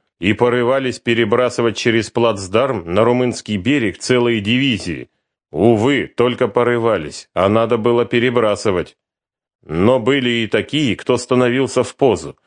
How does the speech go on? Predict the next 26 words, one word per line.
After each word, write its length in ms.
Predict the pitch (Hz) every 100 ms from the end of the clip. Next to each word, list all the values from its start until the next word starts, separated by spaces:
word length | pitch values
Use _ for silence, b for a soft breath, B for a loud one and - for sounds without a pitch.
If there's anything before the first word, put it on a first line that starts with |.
| _ -
Зачем 520 | 76 90 107 156 135
вообще 420 | 123 139 123 -
понадобился 720 | 120 110 123 139 113 110 98 117
этот 280 | 110 107 -
плацдарм 640 | 117 101 98 123 139 120
на 100 | 110
чужой 340 | 113 107 135
территории? 760 | 107 117 127 120 127 85 71 - b b b b
Чтобы 380 | - - 120 127
затем 420 | 120 131 147 127
нас 220 | 113 123 135
обвинили, 720 | 117 107 120 135 151 95 - b b
что 240 | - -
это 240 | 120 120 127
мы 180 | 147 117
своим 480 | 101 110 131 107
десантом 640 | 90 107 - 151 139 98 85
втянули 480 | - 123 135 113
Румынию 520 | 101 120 135 117 98 85
в 60 |
войну, 400 | 85 117 139 165
вынудив 580 | 117 113 143 110 104 101
ее 360 | 95 120 127 107
на 160 | 110
ответные 580 | 113 117 117 - 98 92
действия? 680 | 82 180 208 - 85 73 -